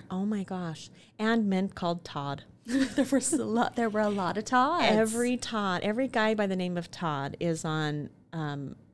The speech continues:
Speaker 1: online, is online dating.
Speaker 2: You're right.
Speaker 1: Every, and I imagine every time I see the name, I wanna say, "Todd.
Speaker 2: Todd.
Speaker 1: Todd."
Speaker 2: There sh-, there should be an app called Todd's Only. <laughs>
Speaker 1: <laughs> Because we literally, so, okay, so back up. We,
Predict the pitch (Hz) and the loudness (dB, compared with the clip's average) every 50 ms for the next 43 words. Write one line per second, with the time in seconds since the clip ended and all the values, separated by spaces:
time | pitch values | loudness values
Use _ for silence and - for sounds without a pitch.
0 | _ _ _ _ _ _ _ _ - 175 170 165 160 - 175 156 - - 160 156 | _ _ _ _ _ _ _ _ -4 -4 -2 -2 -2 -2 -4 -6 -4 -6 -4 -4
1 | 151 147 143 - - - - - - 190 190 196 202 196 180 - - 190 185 175 | -2 -4 -4 -6 -8 -8 -6 -6 -6 -4 -2 -2 -2 -4 -6 -6 -6 -4 -4 -4
2 | 170 175 160 143 131 - - - - - _ _ _ 233 247 254 247 233 214 208 | -2 -4 -4 -4 -6 -8 -10 -18 -20 -20 _ _ _ 2 4 4 6 6 4 4
3 | 202 202 220 214 - 226 - 208 202 208 202 - 196 180 180 175 170 - - 170 | 4 2 0 0 -2 -2 -2 0 0 0 -2 -2 -4 -2 -2 -4 -4 -4 -4 -4
4 | 170 170 175 165 165 175 - - 170 170 160 156 160 160 - - - - - 139 | -2 -2 -2 -2 -4 -4 -4 -6 -6 -6 -4 -6 -6 -8 -10 -14 -20 -14 -12 -10
5 | 143 143 151 - - - _ _ _ _ _ _ - - - - 143 135 110 - | -10 -10 -12 -14 -20 -20 _ _ _ _ _ _ -10 -10 -8 -6 -6 -6 -6 -6
6 | - - - - - - - - 147 143 139 151 160 - - 311 - - - - | -6 -8 -6 -4 -6 -4 -4 -6 -2 0 0 0 0 0 4 4 6 6 4 0
7 | - - - - - - - - - - - - - 151 147 139 131 - - - | -2 -2 -4 0 0 0 0 0 -2 -4 -4 -2 0 0 0 0 -4 -6 -10 -14
8 | - - - - - 175 175 165 - - 247 262 285 277 - 269 269 269 - 311 | -12 -12 -10 -8 -4 -4 -4 -4 -4 -2 0 0 0 0 2 2 2 2 2 0
9 | 277 285 240 196 - 190 196 - - - - 190 170 - - - - 185 180 185 | 2 2 2 2 2 0 0 -2 -2 -4 -6 -6 -6 -6 -16 -6 -4 -2 0 0
10 | 190 170 165 - - 147 110 110 113 - - - 202 208 240 - - 226 220 - | -2 -2 -2 -2 -2 -2 -4 -4 -6 -6 -6 -6 -4 -2 -4 -2 -2 -4 -2 2
11 | 302 339 294 - - 330 339 - - - - - - - 277 302 - 294 269 262 | 2 2 2 4 4 4 2 2 -2 -14 -20 -20 -2 4 4 6 6 6 2 2
12 | 254 247 - 285 277 240 - 247 240 - - 233 - - 269 - - - - - | 2 2 2 2 0 2 0 -2 -4 -2 -2 -6 -6 -6 -16 -14 -12 -12 -10 -10
13 | - - - - - 294 254 269 262 - - - - - - 240 233 226 180 175 | -12 -12 -10 -2 -2 0 0 0 -4 -6 -16 -16 -14 -2 -2 0 2 2 0 0
14 | 196 185 208 208 196 196 - 151 151 180 190 196 208 220 233 254 269 262 | -2 0 0 0 0 0 -2 -4 -4 -2 -4 -2 -2 0 0 -2 -2 -4